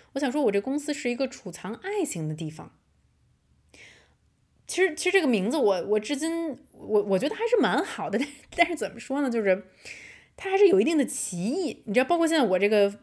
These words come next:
呃，服装电商公司也是 Tiptoe and Roll，就大家经常记不住我们叫什么。然后我这 Love Storage 呢，嗯，在历经了两个非常非常偏远的不靠谱的这个，呃，办公室之后呢，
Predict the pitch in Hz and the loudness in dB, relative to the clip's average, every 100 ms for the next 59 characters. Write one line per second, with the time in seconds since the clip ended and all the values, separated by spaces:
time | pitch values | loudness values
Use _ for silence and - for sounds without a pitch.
0 | - 190 175 185 196 220 277 302 254 277 | -4 0 2 2 -2 -2 0 0 0 0
1 | 294 302 302 285 - 185 254 247 277 269 | 0 -2 0 0 0 -2 -4 -2 0 2
2 | 269 185 - - 277 269 302 339 208 196 | 0 -2 -8 -6 2 4 4 2 2 0
3 | 170 180 175 180 175 165 - - _ _ | 0 0 0 -2 -4 -6 -14 -20 _ _
4 | _ - - - 277 254 294 330 339 330 | _ -20 -20 0 4 6 4 2 0 2
5 | 277 202 185 185 196 _ _ _ _ _ | 0 0 -4 -6 -12 _ _ _ _ _
6 | _ _ _ _ _ _ - 185 185 269 | _ _ _ _ _ _ -4 -2 2 2
7 | 277 240 269 285 214 170 156 160 208 185 | 4 2 0 2 2 2 -4 0 2 6
8 | 254 285 320 190 208 190 202 - 226 226 | 6 6 2 0 -2 -2 -6 2 2 4
9 | 185 165 160 202 269 208 - 202 95 98 | 0 -4 -8 -4 0 -2 -2 -6 -4 -2
10 | 190 - 82 87 - - 214 180 220 214 | -2 -2 -4 -2 -4 -4 -4 0 0 0
11 | 254 208 - 208 226 180 | -2 -4 -6 -4 -4 -4